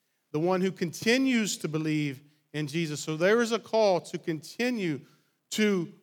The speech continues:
receive the love of God in Christ, to continue to trust in this God who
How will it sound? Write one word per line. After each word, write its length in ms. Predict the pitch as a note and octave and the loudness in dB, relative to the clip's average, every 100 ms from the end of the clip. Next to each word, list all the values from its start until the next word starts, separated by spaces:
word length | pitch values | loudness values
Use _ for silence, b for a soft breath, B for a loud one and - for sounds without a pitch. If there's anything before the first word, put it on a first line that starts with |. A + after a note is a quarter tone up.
| - | -8
receive 600 | C#3 - - G3+ A3+ A3 | -6 -4 0 4 4 2
the 80 | G#3+ | 2
love 200 | G#3 G3 | 4 4
of 100 | F#3 | 2
God 260 | F3+ E3+ | 0 0
in 80 | E3 | -2
Christ, 380 | - E3 C#3+ A#2+ | -4 -2 -2 -6
to 60 | - | -10
continue 360 | D3 F#3 F#3 F3+ | -6 -4 -4 -2
to 120 | F3+ | -6
trust 560 | D3 - F#3+ A3+ - - | -6 -4 2 2 2 -6
in 280 | F#3+ G#3 G#3+ | -2 -2 0
this 180 | G#3+ G#3 | -2 -2
God 480 | - G3+ G3 F#3 D3+ b b | -2 0 0 0 -4 b b
who 260 | G3 G3 | 2 2